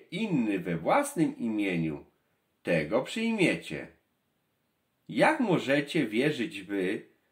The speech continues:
którzy chwałę jedni od drugich bierzecie, a nie szukacie chwały, która jest od samego Boga? Niech nie wydaje się wam, że ja was oskarżę przed Ojcem.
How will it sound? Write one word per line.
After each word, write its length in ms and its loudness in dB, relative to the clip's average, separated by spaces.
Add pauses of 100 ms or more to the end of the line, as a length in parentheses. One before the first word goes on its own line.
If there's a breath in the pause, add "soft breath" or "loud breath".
(140)
którzy 360 -2
chwałę 600 4
jedni 460 0
od 180 -4
drugich 520 -2
bierzecie, 760 -2 (560)
a 120 2
nie 220 2
szukacie 560 -2
chwały, 760 0 (440)
która 380 4
jest 340 2
od 140 -6
samego 540 0
Boga? 680 0 (1200)
Niech 440 4
nie 180 0
wydaje 580 2
się 320 -2
wam, 400 0 (560)
że 260 -2
ja 260 4
was 300 2
oskarżę 880 2
przed 380 -2
Ojcem. 680 -2